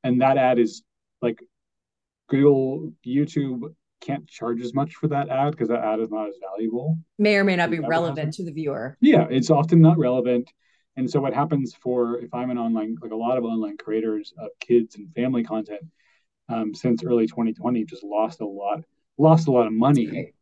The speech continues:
Speaker 1: after
Speaker 2: That's
Speaker 1: that
Speaker 2: right.
Speaker 1: change. Um, I mean, what's happened during the <laughs> pandemic is they got a lot of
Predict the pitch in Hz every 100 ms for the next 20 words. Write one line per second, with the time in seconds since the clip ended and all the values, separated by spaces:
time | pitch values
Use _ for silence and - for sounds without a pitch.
0 | _ _ - 123 - 110 123 - 135 110
1 | 104 - 117 - - 120 120 110 107 113
2 | 117 117 113 127 127 120 113 110 113 139
3 | 123 156 127 120 117 113 110 104 117 101